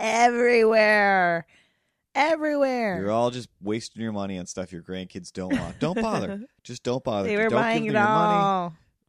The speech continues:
Speaker 2: Just
Speaker 1: The
Speaker 2: don't. Just take a
Speaker 1: Zellers here
Speaker 2: rest.
Speaker 1: is going out of business.
Speaker 2: Yeah,
Speaker 1: They
Speaker 2: so
Speaker 1: were lined up right, like,
Speaker 2: Oh, man. That is the
Speaker 1: Insane.
Speaker 2: talk of the town. Do we still have
Speaker 1: Every
Speaker 2: time? Do we still have
Speaker 1: teller.
Speaker 2: time? Is the Zeller still open? We better get over there. Oh, my God. There's probably the,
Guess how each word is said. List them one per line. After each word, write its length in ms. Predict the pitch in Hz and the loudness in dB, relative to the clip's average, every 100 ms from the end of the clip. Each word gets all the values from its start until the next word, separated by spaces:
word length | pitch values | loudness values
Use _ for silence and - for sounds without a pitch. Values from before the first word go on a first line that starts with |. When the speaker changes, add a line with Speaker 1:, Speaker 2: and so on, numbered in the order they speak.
| _ _ | _ _
Speaker 2:
Just 300 | - 110 - | -18 -16 -4
Speaker 1:
The 80 | 208 | 2
Speaker 2:
don't. 520 | 180 180 180 175 170 | 4 4 4 2 0
Just 160 | 165 165 | -4 -2
take 80 | 175 | 0
a 20 | |
Speaker 1:
Zellers 320 | 226 214 190 | 2 2 0
here 160 | 196 185 | 0 0
Speaker 2:
rest. 100 | 180 | 0
Speaker 1:
is 40 | |
going 260 | 190 180 185 | 0 0 0
out 140 | 180 | -2
of 100 | 165 | -2
business. 720 | 190 196 196 156 147 147 - - | -2 -2 -2 -6 -8 -10 -16 -10
Speaker 2:
Yeah, 240 | 101 - - _ | -4 -4 -4 _
Speaker 1:
They 140 | 202 214 | 0 2
Speaker 2:
so 60 | |
Speaker 1:
were 140 | 220 208 | 2 0
lined 380 | 185 180 185 190 | -4 -6 -4 -4
up 140 | 190 190 233 | -4 -4 -4
right, 280 | 180 180 - _ - | -2 -2 -8 _ -6
like, 280 | 180 160 - _ - | -4 -4 -6 _ -10
Speaker 2:
Oh, 320 | 104 101 92 | -8 -6 -6
man. 420 | 90 90 92 85 - _ _ - | -8 -8 -8 -10 -14 _ _ -8
That 140 | 107 170 | -4 -4
is 140 | 170 | -4
the 40 | - | -4
Speaker 1:
Insane. 160 | 143 110 | -4 -4
Speaker 2:
talk 200 | 120 123 | -4 -4
of 100 | 98 | -8
the 80 | 95 | -10
town. 260 | 107 107 | -6 -2
Do 40 | 98 208 | 0 2
we 40 | 196 | 2
still 200 | 95 185 | 0 0
have 80 | 180 | 0
Speaker 1:
Every 120 | 175 | -2
Speaker 2:
time? 280 | 135 160 190 | -4 -6 -10
Do 80 | 107 | -10
we 60 | |
still 220 | 185 170 | -6 -4
have 80 | 165 | -4
Speaker 1:
teller. 100 | 160 143 | -4 -6
Speaker 2:
time? 80 | |
Is 100 | 135 98 | -8 -8
the 60 | |
Zeller 260 | 95 110 120 | -6 -6 -6
still 220 | - 117 | -8 -6
open? 300 | 135 165 156 - _ | -6 -8 -14 -16 _
We 80 | 107 | -8
better 200 | 98 107 | -4 -2
get 100 | 104 | -2
over 220 | 98 98 92 | -2 -2 -4
there. 220 | 82 - _ - - | -8 -10 _ -20 -12
Oh, 100 | 110 101 | -8 -6
my 180 | 92 | -8
God. 320 | 85 87 82 - _ - - | -8 -10 -10 -12 _ -14 -8
There's 160 | 117 | -8
probably 300 | - 139 135 | -4 -2 -2
the, 220 | 95 98 | -4 -8